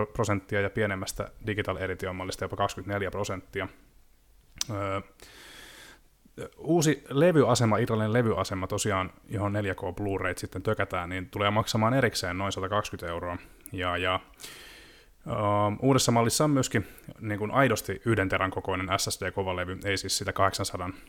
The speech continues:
gigan, kahdeksansataa gigaa risat kokoista, mikä on ihan mukava bonus sekin. Uusilla konsoleilla on sama hinta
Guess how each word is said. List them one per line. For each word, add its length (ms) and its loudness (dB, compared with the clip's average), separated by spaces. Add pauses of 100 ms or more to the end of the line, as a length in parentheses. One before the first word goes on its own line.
(180)
gigan, 300 -4 (360)
kahdeksansataa 500 2
gigaa 300 -2
risat 380 -4 (320)
kokoista, 480 -4
mikä 260 -4
on 120 -6
ihan 220 0 (140)
mukava 300 4 (160)
bonus 340 2
sekin. 340 2 (1000)
Uusilla 380 6
konsoleilla 540 6
on 100 4
sama 340 6
hinta 280 4